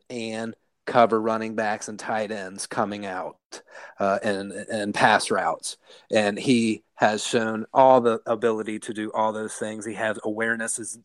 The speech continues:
in zone as well. I think the one weakness is, uh, he's more of a, he, he reacts more than he does anticipates, and I think he'll need to get better at that. At the N F L level, you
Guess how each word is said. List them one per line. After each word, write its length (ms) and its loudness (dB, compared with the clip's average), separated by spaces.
in 160 -6
zone 400 -2
as 160 -10
well. 360 2
I 60 2
think 220 -2
the 100 2
one 280 2
weakness 540 -2
is, 320 -2
uh, 340 -4
he's 240 -2
more 240 8
of 100 4
a, 240 2
he, 280 2
he 200 0
reacts 800 0
more 320 2
than 240 0
he 180 -6
does 280 2
anticipates, 840 -2
and 120 -2
I 80 0
think 240 -8
he'll 120 -8
need 200 -10
to 120 -6
get 200 0
better 280 4
at 140 0
that. 400 6
At 160 0
the 140 -4
N 100 -2
F 140 -4
L 100 2
level, 300 2
you 340 -6